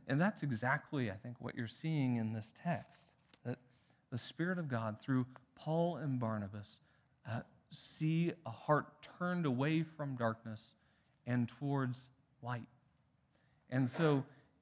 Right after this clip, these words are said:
if we're looking for things to emulate in this text, I think, like, simply a willingness to obey the Lord, a willingness to clearly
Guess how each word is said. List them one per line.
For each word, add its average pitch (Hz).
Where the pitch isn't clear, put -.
if 147
we're 131
looking 185
for 131
things 139
to -
emulate 123
in 147
this 127
text, 131
I 120
think, 123
like, 117
simply 180
a 110
willingness 165
to 127
obey 107
the 143
Lord, 151
a -
willingness 170
to 113
clearly 165